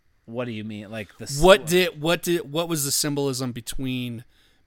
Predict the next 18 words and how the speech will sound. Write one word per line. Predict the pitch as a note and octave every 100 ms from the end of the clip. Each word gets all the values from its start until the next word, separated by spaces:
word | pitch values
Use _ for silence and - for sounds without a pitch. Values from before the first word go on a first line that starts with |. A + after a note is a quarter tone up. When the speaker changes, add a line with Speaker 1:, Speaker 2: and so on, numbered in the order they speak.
| -
Speaker 2:
Batman | B2 B2+ D3 D3 D3 C#3+ C3+
and | - B2+
the | A#2
horses | - B2 - A2 G#2+ G#2+ - -
in | B2 A2+ A2+ G#2+ G#2 - - _ _ -
Speaker 1:
Oh, | C3
good | A#2+ B2+ A2+
Lord. | G#2+ G#2+ G2 E2+ E2 _
Good | - G2+
question. | - F#2+ - F2+ E2 - _ _ _ _ _ -
Um, | - A2 G#2+ G2 F2+ D#2+ D#2+ F2 - _ _ _ _ _ _
Speaker 2:
Do | C3
you |
want | C3 B2
me | B2 A#2
to | A2
kind | - A#2+
of | A2+ G#2 - -